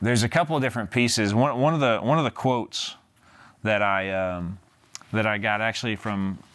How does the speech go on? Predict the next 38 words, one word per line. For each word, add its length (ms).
Louis 220
Giglio, 400
a 40
pastor 280
I've 80
been 140
listening 340
to 160
probably 280
since 240
I 100
was 160
in 120
college 400
myself. 520
And, 160
and 60
he 0
says, 180
"The 100
fact 300
that 160
God 380
comes 520
to 80
people 720
he 220
created 580
and 180
asks 340
them 380
to 140
borrow 680
what 240
he 720
has 300
already 440
created, 580